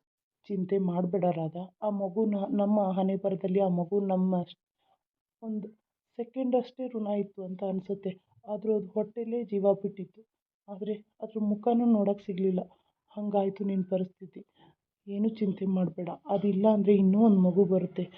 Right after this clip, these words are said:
ದೇವ್ರು ಕಿತ್ಕೊಂಡಿರೋ ಮಗುನೇ ಮತ್ತೆ ಕೊಟ್ಟೇ ಕೊಡ್ತಾನೆ. ನೀನೇನು ಚಿಂತೆ ಮಾಡಕ್ ಹೋಗ್ಬೇಡ. ನಾವು ಮತ್ತೆ ಮಗುಗೋಸ್ಕರ ಸ್ವಲ್ಪ ದಿನ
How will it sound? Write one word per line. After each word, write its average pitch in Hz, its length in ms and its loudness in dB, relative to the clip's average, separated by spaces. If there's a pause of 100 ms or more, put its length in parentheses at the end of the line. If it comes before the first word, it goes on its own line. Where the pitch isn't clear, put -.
(300)
ದೇವ್ರು 202 320 4
ಕಿತ್ಕೊಂಡಿರೋ 196 640 -4
ಮಗುನೇ 185 360 0
ಮತ್ತೆ 190 360 -2
ಕೊಟ್ಟೇ 196 340 -12
ಕೊಡ್ತಾನೆ. 170 440 -10 (400)
ನೀನೇನು 196 380 -2
ಚಿಂತೆ 185 340 -8
ಮಾಡಕ್ 175 360 0
ಹೋಗ್ಬೇಡ. 165 320 -10 (560)
ನಾವು 196 300 -6 (500)
ಮತ್ತೆ 196 260 -16 (360)
ಮಗುಗೋಸ್ಕರ 190 720 -6 (460)
ಸ್ವಲ್ಪ 202 260 -6
ದಿನ 190 200 -4